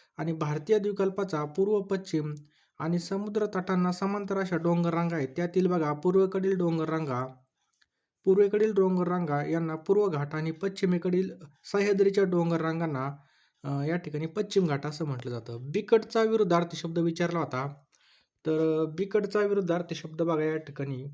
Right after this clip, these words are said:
अ, सोपं. लक्ष, बिकट म्हणजे काय अवघड आणि त्याचा विरुद्धार्थी काय बघा सोपे. राष्ट्रीय खेळ,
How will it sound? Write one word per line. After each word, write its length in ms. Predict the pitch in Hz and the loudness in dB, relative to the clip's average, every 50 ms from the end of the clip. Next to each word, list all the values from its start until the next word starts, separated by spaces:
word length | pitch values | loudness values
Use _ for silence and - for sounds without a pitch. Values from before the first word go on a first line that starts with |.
| - _ _ _ _ _ _ - | -16 _ _ _ _ _ _ -12
अ, 280 | 165 147 143 143 147 147 | -8 -6 -4 -4 -4 -4
सोपं. 420 | 147 - 226 208 202 - 165 151 | 6 10 10 10 10 8 4 4
लक्ष, 300 | 156 160 170 170 - - - 147 | 4 4 2 0 -4 -8 -12 -12
बिकट 320 | 156 156 196 196 - 214 - - | -4 -4 -2 0 2 0 0 0
म्हणजे 220 | 160 143 143 160 | -2 -2 0 0
काय 120 | 160 180 170 | 0 0 0
अवघड 380 | 156 175 185 180 151 147 147 160 - - _ _ _ _ _ _ _ _ _ | 2 2 2 4 4 2 2 0 -4 -8 _ _ _ _ _ _ _ _ _
आणि 200 | 143 147 147 151 | -8 -6 -6 -4
त्याचा 220 | 165 175 170 175 180 | -4 -4 -2 0 2
विरुद्धार्थी 460 | 185 185 180 175 170 170 170 170 165 | 2 2 2 0 0 -2 -2 -4 -4
काय 160 | 165 170 165 | 0 0 0
बघा 200 | 151 147 151 165 | 2 0 -2 -2
सोपे. 640 | 165 - - - 160 143 - - 143 - - - - - - _ _ _ _ _ _ _ _ 156 160 | -4 -6 -6 -6 -6 -6 -4 -6 -6 -6 -6 -10 -16 -20 -20 _ _ _ _ _ _ _ _ -12 -8
राष्ट्रीय 540 | 180 202 196 185 - - - 208 220 220 220 214 - - | -6 -6 -6 -6 -10 -10 -8 0 2 2 2 2 -2 -8
खेळ, 280 | - - 170 156 131 | -2 0 2 2 2